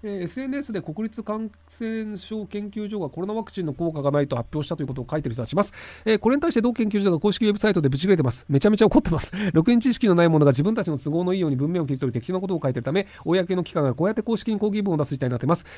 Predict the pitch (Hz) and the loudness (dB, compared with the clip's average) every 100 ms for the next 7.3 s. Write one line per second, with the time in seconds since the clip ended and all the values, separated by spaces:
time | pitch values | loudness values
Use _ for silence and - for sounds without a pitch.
0 | - 196 240 294 175 254 247 185 185 - | -8 -2 2 2 4 2 2 2 0 0
1 | 165 143 185 226 226 170 165 139 143 165 | -2 0 0 0 0 2 0 0 0 2
2 | 202 160 143 135 160 - - 269 190 165 | 2 2 0 0 -2 -4 -2 0 2 2
3 | 214 175 147 127 107 - - 165 202 214 | 2 2 2 0 -4 -10 -2 0 4 4
4 | 240 196 180 165 185 185 180 170 165 180 | 4 4 2 2 0 2 2 0 -2 -4
5 | 185 180 175 180 180 180 156 180 190 185 | -2 -2 -2 -2 -2 -4 -2 -4 -4 -4
6 | 175 143 180 190 - 175 196 254 208 160 | -4 -2 -4 -4 -4 -4 -2 -4 -4 -4
7 | 151 131 | -4 -6